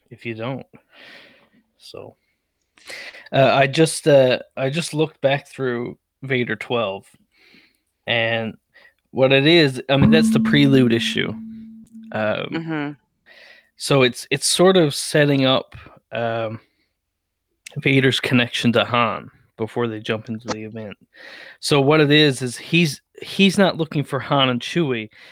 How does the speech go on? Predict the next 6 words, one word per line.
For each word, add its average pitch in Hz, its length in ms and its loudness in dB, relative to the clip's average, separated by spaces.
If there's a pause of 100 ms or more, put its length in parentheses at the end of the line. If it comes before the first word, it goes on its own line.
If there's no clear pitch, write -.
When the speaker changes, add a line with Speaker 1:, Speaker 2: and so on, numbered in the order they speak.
(140)
Speaker 1:
He's 175 300 2
looking 156 360 2
for 131 400 0 (180)
the, 117 260 -6 (240)
the 117 100 -4
Falcon - 560 -2